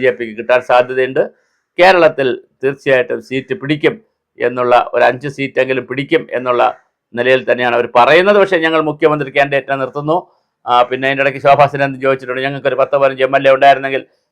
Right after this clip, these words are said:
ശബരിമലയിൽ ഈ കള്ളൻ അയ്യാനെ എടുത്തുകൊണ്ട് പോകുമായിരുന്നു?" എന്നൊക്കെയുള്ള ചോദ്യങ്ങളൊക്കെ വന്നിട്ടുണ്ട്. ഈ ചോദ്യങ്ങളുടെ ഇടയിലുമൊക്കെ അമിത്ഷാ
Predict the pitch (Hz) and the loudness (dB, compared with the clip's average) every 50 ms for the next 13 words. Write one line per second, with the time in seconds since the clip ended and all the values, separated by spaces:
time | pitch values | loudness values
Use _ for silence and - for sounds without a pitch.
0 | _ _ - 139 143 139 139 139 135 135 131 131 135 131 120 - 135 131 135 135 | _ _ 0 2 2 2 2 0 0 2 2 2 0 0 2 2 2 4 4 2
1 | 135 113 123 139 143 139 139 143 139 131 131 139 135 135 - 139 139 151 151 147 | 2 0 -2 0 2 2 2 2 0 -4 -4 -6 -8 -4 -2 -2 0 2 4 4
2 | 143 139 139 147 147 147 147 135 151 151 151 151 160 156 160 165 180 175 180 185 | 4 2 0 -4 -6 -4 0 2 2 2 2 4 2 2 4 4 4 4 4 4
3 | 185 175 180 175 185 208 202 185 180 143 117 - - _ _ _ _ _ _ - | 4 6 6 4 4 4 2 0 -2 -2 -2 -6 -8 _ _ _ _ _ _ -2
4 | 185 180 185 160 151 151 151 156 147 143 135 131 131 131 131 131 127 123 120 - | -2 2 4 4 4 4 4 0 -2 -2 -2 0 0 2 2 2 2 2 2 2
5 | 131 123 120 - - - 113 120 131 127 - - 131 120 120 110 | 2 2 2 2 0 0 -2 -2 -2 -4 -4 0 2 4 4 2